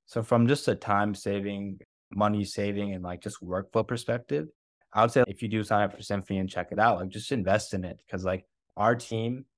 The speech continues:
is, uh, consistently building out new features, and anything that an artist may need or a team asks us for, we tend to build it out within a month or so. If there's anything that, uh,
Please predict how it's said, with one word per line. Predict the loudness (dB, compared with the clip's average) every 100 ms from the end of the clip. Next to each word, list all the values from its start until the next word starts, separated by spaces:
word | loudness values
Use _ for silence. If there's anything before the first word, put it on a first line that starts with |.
| _ _ _ -4
is, | -2 2
uh, | 0 _
consistently | -8 -2 -2 -2 -4
building | 0 2 4
out | 2
new | -2
features, | -8 -8 -8 -4 -4
and | -2 -4
anything | -2 -2 -2 2
that | 2 2
an |
artist | 2 0 0 -2 -6 -20 _ _ -4
may | 0 0 0
need | 2 2
or | 2
a | -2
team | -4 -6
asks | -4 -4 -4
us | -8
for, | 0 0
we | 0
tend | -2 -2
to | -2
build | -2 0
it | 2
out | 2
within | -2 -8 -8
a |
month | -8 -8 -8
or |
so. | -2 -2
If | -2 -2
there's | 0 2
anything | 2 0 -2
that, | 0 0
uh, | 0